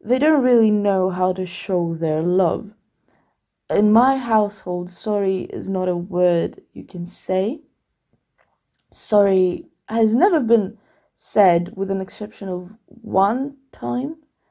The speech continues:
that my mother has said it, but she said it for a very, very serious reason that I personally do not want to share. But other than that, no one has said sorry, even if they're wrong, even if they did something bad.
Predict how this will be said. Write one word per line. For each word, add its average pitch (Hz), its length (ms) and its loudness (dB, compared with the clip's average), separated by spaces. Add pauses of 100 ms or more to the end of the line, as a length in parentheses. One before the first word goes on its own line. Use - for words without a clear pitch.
(140)
that - 60 -12
my 180 80 -2
mother 202 200 2
has 190 140 -4
said 202 140 -2
it, 214 120 2
but 185 140 -2
she - 120 -12
said 180 160 -4
it 170 80 -8
for 175 180 -4
a 165 80 -2
very, 208 640 4
very 202 540 2
serious 196 400 -4
reason 190 400 -6 (440)
that 185 120 -4
I 190 140 4
personally 185 640 -4 (240)
do 190 120 -6
not 185 140 -2
want 175 280 -4
to - 60 -20
share. 233 540 -4 (880)
But 208 300 2
other 240 180 6
than 226 160 0
that, 190 340 4 (420)
no 208 140 0
one 196 120 0
has 180 160 -8
said 175 180 -8
sorry, 170 280 0
even 175 340 -4
if 170 80 -10
they're 180 120 0
wrong, 202 280 2
even 175 240 -4
if 170 80 -4
they 175 120 -2
did 175 200 -4
something 170 300 -6
bad. 170 340 0